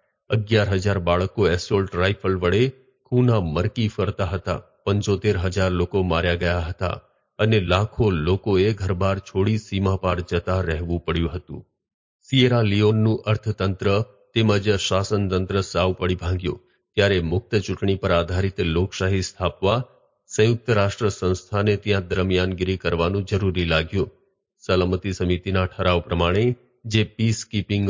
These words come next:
ફોર્સ મોકલવાનું નક્કી થયું, તેનો મુખ્ય એજન્ડા માફિયાગીરી ચલાવતા આરયુએફ બગાવતીઓને નિશસ્ત્ર બનાવવાનું હતું. આના સિવાય યુનોનું પ્રતિનિધિત્વ કરતી અમુક દેશોની ટુકડી તેના ઉપક્રમે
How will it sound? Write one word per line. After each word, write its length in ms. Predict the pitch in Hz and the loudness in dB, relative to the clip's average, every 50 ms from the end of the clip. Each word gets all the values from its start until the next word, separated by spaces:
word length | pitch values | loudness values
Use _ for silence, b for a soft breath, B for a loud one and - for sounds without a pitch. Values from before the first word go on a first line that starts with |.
| 90 87 | -2 -2
ફોર્સ 380 | - - - 98 95 92 - - | -4 -4 0 0 0 0 -2 -4
મોકલવાનું 640 | 90 85 80 80 - 90 90 87 87 90 92 92 85 | -2 -2 -2 -2 -2 -2 -2 0 0 0 0 0 0
નક્કી 280 | 82 85 - 92 90 | -2 -2 -2 -4 -6
થયું, 400 | 90 - 87 80 85 98 110 123 - _ _ _ _ _ _ _ - | -4 -2 -2 0 0 0 0 -2 -4 _ _ _ _ _ _ _ -2
તેનો 180 | 123 110 107 87 80 | 0 2 2 2 0
મુખ્ય 420 | 73 87 107 - - 131 110 95 | 0 -2 -2 0 0 0 2 2
એજન્ડા 500 | 92 95 - 92 92 92 87 90 98 107 120 117 _ _ _ _ _ - | 0 0 0 0 0 2 2 2 2 2 0 -2 _ _ _ _ _ -8
માફિયાગીરી 760 | 98 98 104 107 123 123 - 131 117 110 92 92 90 98 90 - | -2 0 2 2 2 0 0 -2 -2 0 0 -2 -2 -2 -2 0
ચલાવતા 540 | - 87 82 82 80 80 - 95 98 104 113 - _ _ - - | 0 2 2 2 0 -2 -2 -2 -2 -2 -2 -4 _ _ -2 0
આરયુએફ 600 | 117 123 123 117 113 113 120 123 107 117 - - | 0 2 2 2 2 2 2 2 2 0 0 0
બગાવતીઓને 880 | 101 101 101 110 104 98 101 95 - 101 95 95 90 90 90 98 107 120 120 113 101 - | -2 -2 0 2 0 0 0 -2 -2 -2 0 0 0 2 2 2 2 2 2 0 0 -2
નિશસ્ત્ર 580 | - 98 98 - - - 90 110 - - - 107 | -2 -2 -2 -2 0 -2 -2 -2 -2 -4 -2 -2
બનાવવાનું 680 | 95 90 92 90 87 87 87 85 87 87 87 87 85 85 | 0 0 0 2 2 0 0 0 0 0 0 0 -2 -2
હતું. 320 | 90 - - 80 - - _ _ _ _ _ _ _ _ - | -4 -4 -4 -6 -8 -8 _ _ _ _ _ _ _ _ -6
આના 280 | - 98 101 101 92 95 | -2 0 2 2 2 0
સિવાય 420 | - - 95 87 95 95 92 90 | -2 -4 -4 0 0 0 0 0
યુનોનું 440 | 85 90 98 101 101 101 101 98 90 | 0 -2 0 0 0 0 0 -2 -2
પ્રતિનિધિત્વ 640 | - 85 85 - 98 95 92 90 95 101 90 - 95 92 | -2 -2 -2 -2 0 0 0 0 -2 -4 -4 -2 -2 -2
કરતી 480 | 87 - 90 87 - - 107 117 131 131 - _ _ _ _ - | -2 -2 -4 -4 -4 -4 -2 -2 -2 -2 -4 _ _ _ _ -2
અમુક 260 | - 131 151 147 135 135 107 76 | 0 2 2 2 2 0 0 0
દેશોની 500 | 80 90 98 - - 127 117 113 104 - | 0 -2 0 0 0 0 2 0 0 -2
ટુકડી 380 | - 104 107 - 110 87 67 - | -2 -4 -4 -2 -2 -2 -2 -4
તેના 320 | - - 107 110 107 80 | -4 -2 0 2 2 2
ઉપક્રમે 580 | 69 95 - - 104 90 - 90 87 92 95 107 | 2 0 0 0 -2 0 0 -2 0 2 2 2